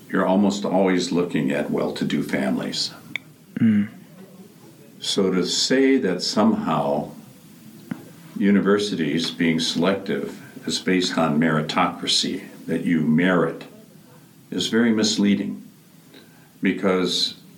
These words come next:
Speaker 1: most students who've had the chance to live in neighborhoods where there are really good schools, be able to go to private schools where they receive good education,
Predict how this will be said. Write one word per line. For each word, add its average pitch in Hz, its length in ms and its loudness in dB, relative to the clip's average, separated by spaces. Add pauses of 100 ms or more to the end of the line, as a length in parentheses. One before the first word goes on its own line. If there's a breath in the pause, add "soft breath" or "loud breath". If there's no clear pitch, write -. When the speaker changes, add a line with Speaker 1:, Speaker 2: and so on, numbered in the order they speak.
Speaker 1:
most 113 400 2
students 82 600 -2
who've 76 160 -4
had - 220 2
the 110 100 0
chance - 680 -4 (560)
to - 80 -4
live 98 200 2
in 98 120 4
neighborhoods - 840 -2 (140)
where 82 140 0
there 82 100 2
are 82 60 2
really 110 240 4
good 92 200 0
schools, - 640 -6 (720 loud breath)
be 101 80 2
able 95 120 4
to 95 80 4
go 107 180 4
to 123 180 2
private 80 340 -2
schools - 560 -4
where 87 120 0
they 85 100 2
receive 92 560 2
good 98 140 2
education, - 880 -2